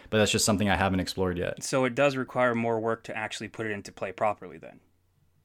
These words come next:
Speaker 1: Yeah, you can't do it up close because you'll, if you're way close to them, they'll punish you. Like, it's, it's like, what, minus six, minus five, um, depending on, like, the, the strength, I think.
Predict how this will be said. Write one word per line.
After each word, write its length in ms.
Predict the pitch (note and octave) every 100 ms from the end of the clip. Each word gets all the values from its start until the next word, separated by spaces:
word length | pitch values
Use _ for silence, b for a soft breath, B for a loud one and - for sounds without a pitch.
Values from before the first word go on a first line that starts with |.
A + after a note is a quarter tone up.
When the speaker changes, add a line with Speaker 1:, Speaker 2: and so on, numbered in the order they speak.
| _
Speaker 1:
Yeah, 180 | - G3+
you 160 | C3 D3+
can't 340 | - F#3 -
do 180 | G#2+ D3+
it 100 | B2
up 140 | A2
close 320 | - C3+ C3 -
because 340 | G#2 A2 F#2
you'll, 240 | A2 G#2 -
if 180 | A2+
you're 160 | A#2 A2+
way 280 | G2 A2+ B2
close 320 | - A#2+ A#2+
to 100 | A2+
them, 280 | G#2 G2+ F#2+
they'll 120 | G2+
punish 380 | - A2+ G#2+ -
you. 200 | G2+ F#2+
Like, 180 | F#2+ F#2
it's, 220 | G2+ -
it's 120 | F2+
like, 120 | G2
what, 140 | G2+ F2
minus 320 | F#2+ G2+ F#2
six, 300 | - G#2+ -
minus 260 | F#2+ F#2+
five, 500 | - F#2 G2 G#2+ - -
um, 280 | G2 F#2 F2+
depending 260 | F#2+ G#2 G2
on, 80 |
like, 180 | F#2+ F#2
the, 200 | G2 F2+
the 100 | D2+
strength, 340 | E2+ G2 G#2+ -
I 60 | G2+
think. 340 | A#2+ C3 -